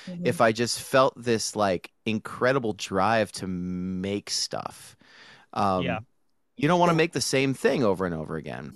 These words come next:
Speaker 1: <laughs>
Speaker 2: The other thing I will say in his defen-, like, the other thing I will say in his defense is that, eh, I, I do know that at times he has been, like, sort of a, uh, like, a carefully researched author.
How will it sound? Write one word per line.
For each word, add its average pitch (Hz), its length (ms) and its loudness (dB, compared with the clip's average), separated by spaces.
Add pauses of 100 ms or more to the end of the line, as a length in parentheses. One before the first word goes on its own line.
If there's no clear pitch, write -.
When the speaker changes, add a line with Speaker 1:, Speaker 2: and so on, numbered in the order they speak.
Speaker 1:
<laughs> - 100 0
Speaker 2:
The 160 220 8
other 220 140 8
thing 196 160 4
I 165 80 6
will 147 140 4
say 147 240 4
in 131 100 2
his 123 180 -2
defen-, 165 500 0
like, 139 380 4 (500)
the 147 140 2
other 165 100 6
thing 175 120 0
I 156 40 4
will 139 100 4
say 135 140 2
in 127 60 2
his 117 140 -2
defense 135 440 0
is 117 120 -4
that, 104 280 4 (120)
eh, - 60 -14 (340)
I, 139 260 4 (140)
I 131 160 2
do 208 300 -2
know 120 720 4 (460)
that 123 160 2
at 123 280 -2
times 120 560 -2
he 117 120 -4
has 98 420 -2
been, 85 540 -4 (200)
like, 92 360 -6
sort 135 260 -4
of 120 80 -2
a, 101 220 2
uh, - 280 -2
like, 98 140 -2
a - 60 -6
carefully 113 600 0
researched 107 800 -2
author. 196 460 0